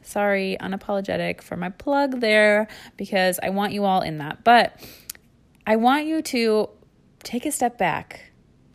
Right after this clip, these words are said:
Is it a you thing or an us thing? Ask a friend for advice, an outsider's perspective, not your girlfriend who's constantly telling you to break up with this fool, 'cause,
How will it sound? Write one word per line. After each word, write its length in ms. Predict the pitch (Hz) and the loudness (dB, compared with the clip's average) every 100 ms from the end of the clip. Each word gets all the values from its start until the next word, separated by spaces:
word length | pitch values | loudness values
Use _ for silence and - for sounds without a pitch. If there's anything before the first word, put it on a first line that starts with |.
| _ | _
Is 180 | - 180 | -14 -10
it 80 | 190 | -6
a 40 | |
you 200 | 196 247 | -4 -4
thing 260 | 311 339 320 | -2 -2 -2
or 60 | 320 | -2
an 100 | 302 | -2
us 220 | 226 - | -4 -2
thing? 380 | 220 220 254 - _ _ _ _ _ _ _ _ - | -2 -2 -4 -6 _ _ _ _ _ _ _ _ -4
Ask 260 | 226 - | -4 -4
a 60 | 269 | -6
friend 460 | - 233 233 240 | 0 2 2 0
for 140 | 240 214 | 0 0
advice, 680 | 202 - 170 175 233 - - | 0 -2 -2 0 -2 -6 -6
an 160 | 185 | -6
outsider's 480 | 160 180 220 196 190 | -4 -4 -2 -2 -4
perspective, 1000 | - 196 - 247 247 269 247 247 247 - _ _ _ | -8 -10 0 0 2 0 2 0 -2 -14 _ _ _
not 320 | 170 175 294 | 0 0 2
your 100 | 381 | 0
girlfriend 440 | 349 339 320 285 269 | 2 2 4 2 2
who's 180 | 247 | -2
constantly 460 | - 220 240 269 277 | 0 -2 0 -2 -2
telling 260 | 269 254 254 | 0 0 2
you 100 | 262 | 2
to 60 | |
break 220 | 233 247 | 4 6
up 140 | 254 240 | 6 4
with 100 | 226 | 2
this 180 | 190 - | 0 0
fool, 300 | 180 170 175 | 0 2 2
'cause, 400 | 180 151 - | 0 -4 -6